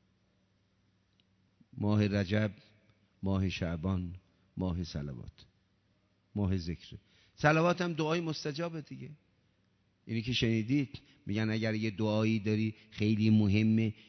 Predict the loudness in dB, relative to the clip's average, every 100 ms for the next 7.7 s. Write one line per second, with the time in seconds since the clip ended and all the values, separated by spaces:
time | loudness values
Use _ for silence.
0 | _ -8 0 2 2 0 -2 0 0 0
1 | -2 -2 -4 -10 _ -4 0 0 0 0
2 | -2 -2 0 0 0 -2 -4 -6 -6 -8
3 | -14 -16 _ -2 -2 -4 -16 _ 2 2
4 | 2 0 -2 -4 -2 -2 -4 -4 -4 -6
5 | _ _ 2 4 4 2 -6 -6 -14 _
6 | -6 -2 0 0 -2 -4 -6 -6 -6 -8
7 | _ _ _ -2 0 0 -2